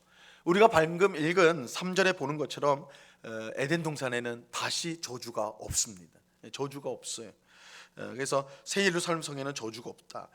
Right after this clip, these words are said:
사람의 범죄로 에덴 동산에 저주가 임하게 되었다면 새 예루살렘 성에는 그 저주가 완전히, 예, 사라지게 되었습니다. 이 차이점이죠.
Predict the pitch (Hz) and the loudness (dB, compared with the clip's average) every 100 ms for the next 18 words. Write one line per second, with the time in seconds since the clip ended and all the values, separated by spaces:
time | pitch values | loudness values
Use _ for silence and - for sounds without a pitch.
0 | - - - - 196 214 233 165 170 208 | -20 -16 -4 12 12 12 12 8 6 8
1 | 185 160 123 143 185 175 165 170 165 170 | 10 8 4 4 2 2 0 2 2 2
2 | 123 127 147 156 131 139 151 131 110 123 | 0 -4 2 2 6 4 4 -2 -4 -6
3 | 131 127 131 101 - 170 190 131 139 160 | -2 -2 -2 -10 -2 0 0 -2 -6 -2
4 | 160 156 135 120 135 139 - - - - | -2 -2 -8 -4 0 0 -2 -18 -6 2
5 | 185 180 123 - 123 117 123 165 160 139 | 4 4 -2 -2 -4 -2 -2 0 2 2
6 | 175 233 - _ 104 104 160 151 - - | 0 -4 -14 _ -12 -6 0 0 0 -8
7 | 107 107 - 110 123 123 - 98 90 87 | -12 -14 -16 -10 -6 -4 -4 -8 -16 -20
8 | - - - 160 131 - 175 165 113 98 | -20 -20 -16 -12 -8 -2 -2 -2 -6 -8
9 | 98 | -16